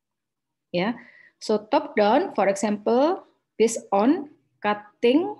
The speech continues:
yeah, the larger carbon material or fusing smaller precursor. Yeah, so the bottom up is from the large, uh, material into the small material, and in the other way around, bottom up method is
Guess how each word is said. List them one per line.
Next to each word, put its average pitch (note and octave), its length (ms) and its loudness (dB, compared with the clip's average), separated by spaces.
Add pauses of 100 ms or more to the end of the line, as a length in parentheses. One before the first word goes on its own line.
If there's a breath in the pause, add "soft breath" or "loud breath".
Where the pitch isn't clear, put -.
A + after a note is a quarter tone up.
(140)
yeah, G#3+ 280 -4
the F3 100 -4
larger A#3 540 0
carbon G3 400 -4
material F3+ 640 -6 (560)
or G3 200 -4
fusing A#3+ 840 -2 (200)
smaller A3+ 640 -4
precursor. F3 680 -8 (180)
Yeah, F#3+ 160 -6 (280 loud breath)
so F#3+ 200 -8
the E3+ 140 -6
bottom F#3 400 -8
up A#3+ 180 -6
is G3 100 -8
from F3 520 -10
the E3 180 -8
large, G3 260 -6 (460)
uh, F#3 240 -6 (140)
material A#3 480 -6
into G3 280 -10
the E3+ 120 -10
small F#3 400 -8
material, - 400 -12 (580)
and F#3+ 340 -8
in F#3 100 -8
the F3 100 -8
other F3 420 -10
way F#3+ 140 -8
around, A3 480 -8 (460)
bottom F3+ 340 -12
up F3+ 160 -12
method A#3 400 -12
is F#3 500 -10